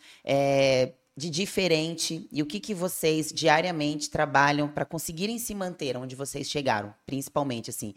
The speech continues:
E qual seria, inclusive, a dica que, que você daria pra outros empreendedores que também estejam nesse, nesse nível, talvez, né? Que já atingiram ali um patamar muito legal, que as coisas estão acontecendo, as coisas estão fluindo. E como se manter? Porque a gente já viu muita gente que chegou e caiu,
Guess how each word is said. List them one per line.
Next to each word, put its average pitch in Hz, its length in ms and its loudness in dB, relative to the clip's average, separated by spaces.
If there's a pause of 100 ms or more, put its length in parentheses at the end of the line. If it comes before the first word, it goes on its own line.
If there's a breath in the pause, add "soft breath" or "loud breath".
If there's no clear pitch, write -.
(360 loud breath)
E 143 100 0
qual 185 220 6
seria, 208 280 -2
inclusive, 196 360 -2
a 240 40 4
dica 180 360 -6
que, 165 180 -8
que - 220 -12
você 160 260 -4
daria 156 340 0
pra 156 200 -2
outros 170 320 -4
empreendedores 160 720 -4
que 165 100 -14
também 185 320 -4
estejam 156 380 -4
nesse, 143 420 -4
nesse 139 280 -6
nível, 117 320 -4
talvez, 110 400 -4 (340 loud breath)
né? 147 160 2
Que 147 100 -6
já 151 120 4
atingiram 170 600 -4
ali 156 200 -4
um 160 60 -8
patamar 147 440 -4
muito 147 220 -6
legal, 139 480 2
que 123 260 -8 (240 loud breath)
as - 140 -2
coisas 160 240 -2
estão 165 320 2
acontecendo, 147 640 -4
as 131 60 -10
coisas 135 280 -4
estão 147 360 2
fluindo. 143 640 -4 (440 loud breath)
E 170 40 -8
como 240 240 2
se 226 120 -6
manter? 147 400 -2 (120)
Porque 185 200 0
a - 20 0
gente 180 160 -2
já 190 80 2
viu 170 100 -2
muita 185 160 -2
gente 180 220 -2
que - 80 -8
chegou 170 260 0
e 151 60 4
caiu, 170 420 0